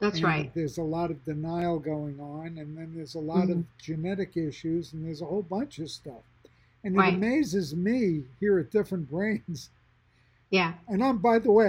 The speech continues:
Speaker 2: I make fun of myself 'cause I'm a parent, and, you know,
Speaker 1: Right. Me
Speaker 2: Rebecca
Speaker 1: too.
Speaker 2: often says to me, "Dad, you know, sometimes good intentions are not enough." But it
Speaker 1: Right.
Speaker 2: amazes me when a parent will tell me about their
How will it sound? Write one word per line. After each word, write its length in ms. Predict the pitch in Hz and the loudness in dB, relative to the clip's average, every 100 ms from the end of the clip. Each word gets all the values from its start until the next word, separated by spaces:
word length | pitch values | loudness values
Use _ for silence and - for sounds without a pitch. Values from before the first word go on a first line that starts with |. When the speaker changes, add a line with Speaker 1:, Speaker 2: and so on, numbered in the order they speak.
| 180 | 4
Speaker 2:
I 40 | |
make 240 | 196 233 - | 2 0 0
fun 220 | 226 202 | 0 2
of 80 | 180 | 0
myself 480 | 170 - 262 185 | -2 -2 -2 -2
'cause 160 | 180 147 | -2 -2
I'm 160 | 175 202 | -2 -2
a 80 | |
parent, 560 | - 151 151 147 147 - | -4 -4 -4 -6 -10 -10
and, 300 | 147 143 135 139 | -10 -10 -12 -12
you 80 | 151 | -8
know, 240 | 151 143 | -8 -6
Speaker 1:
Right. 320 | 180 285 285 - | 2 4 4 2
Me 80 | 185 | 0
Speaker 2:
Rebecca 500 | 185 147 233 196 185 165 170 | 2 4 4 4 0 0 -4
Speaker 1:
too. 20 | _ _ _ _ _ - | _ _ _ _ _ -2
Speaker 2:
often 400 | 196 202 185 170 | 2 2 0 -2
says 380 | - 196 214 - | 0 2 2 0
to 140 | 165 | -4
me, 400 | 165 156 156 151 - | -2 -2 -4 -6 0
"Dad, 320 | 196 190 160 | 2 2 0
you 60 | 175 | -2
know, 160 | 185 | -2
sometimes 520 | 170 208 214 214 165 | -4 -4 -2 -2 -4
good 220 | 131 190 185 | 0 0 0
intentions 720 | 151 147 175 175 160 143 127 | -6 -6 -6 -6 -8 -12 -12
are 80 | |
not 280 | 139 151 151 | -14 -14 -14
enough." 380 | 139 135 170 156 - _ _ _ _ _ _ _ _ | -18 -12 -10 -10 -14 _ _ _ _ _ _ _ _
But 200 | 190 185 | -2 2
it 80 | 190 | 2
Speaker 1:
Right. 240 | 180 185 185 | 4 4 2
Speaker 2:
amazes 640 | 190 254 320 180 208 147 | 0 4 4 2 -2 0
me 200 | 202 220 | 0 2
when 160 | 190 170 | 2 0
a 60 | |
parent 540 | - - 220 254 214 165 | -4 -4 -2 0 -2 -2
will 100 | 160 | -6
tell 300 | - 196 202 | -4 -2 -2
me 180 | 202 | -2
about 480 | 175 143 165 156 - | -2 -2 -2 -2 -4
their 300 | 160 147 135 | -4 -4 -6